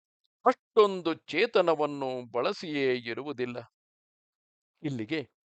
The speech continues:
ನಾವು ಉಪನ್ಯಾಸವನ್ನು ನಿಲ್ಲಿಸಿ ಮತ್ತೊಂದು ಸಭಿಕರ ಪ್ರಶ್ನೆಯೊಂದಿಗೆ ಮುಂದುವರಿಸೋಣ.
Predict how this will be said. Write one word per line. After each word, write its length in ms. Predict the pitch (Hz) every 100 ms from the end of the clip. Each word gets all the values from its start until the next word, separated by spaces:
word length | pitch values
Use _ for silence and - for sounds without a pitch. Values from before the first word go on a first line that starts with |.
| _ 147
ನಾವು 380 | 147 131 110 -
ಉಪನ್ಯಾಸವನ್ನು 840 | 139 240 175 120 - 120 113 110
ನಿಲ್ಲಿಸಿ 480 | 104 107 151 - 113 - _ _ -
ಮತ್ತೊಂದು 480 | 247 - 190 151 123
ಸಭಿಕರ 500 | - 117 202 156 123
ಪ್ರಶ್ನೆಯೊಂದಿಗೆ 840 | 107 110 - 139 117 110 113 107 - _ _ _ 107
ಮುಂದುವರಿಸೋಣ. 680 | 151 175 120 113 - 113